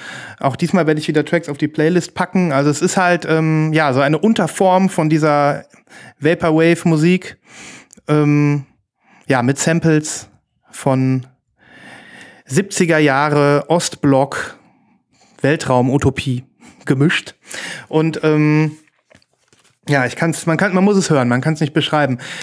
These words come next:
Ich hab's gewählt, weil ich auch von dem Release so beeindruckt bin,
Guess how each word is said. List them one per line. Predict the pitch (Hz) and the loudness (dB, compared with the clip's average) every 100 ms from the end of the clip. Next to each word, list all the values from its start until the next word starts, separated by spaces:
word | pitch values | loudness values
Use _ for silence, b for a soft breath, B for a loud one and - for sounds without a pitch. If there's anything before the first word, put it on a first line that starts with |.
| - | -4
Ich | 185 | -2
hab's | 233 - | -2 -2
gewählt, | 190 165 202 233 - | 0 2 2 2 0
weil | 185 | 0
ich | 185 | 0
auch | 175 | -2
von | 190 | 0
dem | 170 160 | 0 2
Release | 165 196 214 | 2 2 0
so | 151 | 0
beeindruckt | 131 127 139 160 151 - - _ _ _ _ _ 151 196 - - | 0 0 -2 -2 -6 -14 -20 _ _ _ _ _ -2 -2 -2 0
bin, | 214 277 | 2 2